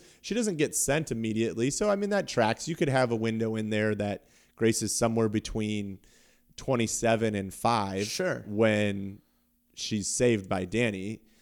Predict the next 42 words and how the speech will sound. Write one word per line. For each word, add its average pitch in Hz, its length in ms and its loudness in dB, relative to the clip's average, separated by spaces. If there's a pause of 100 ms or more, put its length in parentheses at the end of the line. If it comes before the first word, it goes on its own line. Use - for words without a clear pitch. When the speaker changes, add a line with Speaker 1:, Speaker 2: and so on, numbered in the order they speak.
(140)
Speaker 1:
So, 110 300 0
I - 80 -8
mean, 135 160 0
that 165 160 4
Speaker 2:
Well, 143 100 8
Speaker 1:
all 123 60 4
makes 120 120 4
Speaker 2:
that's - 180 2
what 220 120 2
I'm 190 120 4
Speaker 1:
sense. 170 60 -2
Speaker 2:
interested 139 380 -6
in. 131 120 -4
I'm 156 180 -2
interested 190 440 -4
in 165 120 -4
if 147 180 -6
they 147 120 -2
even 143 300 -6
try 131 260 -2
to 131 80 -6
stop 131 380 2
Legion, 127 500 -6
or 120 80 -4
if - 80 -8
they 117 120 -6
try 127 260 -2
to 113 80 -8
stop 123 360 0
it 117 80 -10
from 117 180 -12
happening, 113 600 -8 (460)
or 127 180 4
if 113 140 -2
Sarah's 123 420 0
just 123 160 -4
like, 120 160 -4
"We're 127 100 -4
gonna 107 180 -8
train 120 460 -8
you." 98 400 -12 (340)
Speaker 1:
Yeah. 98 260 2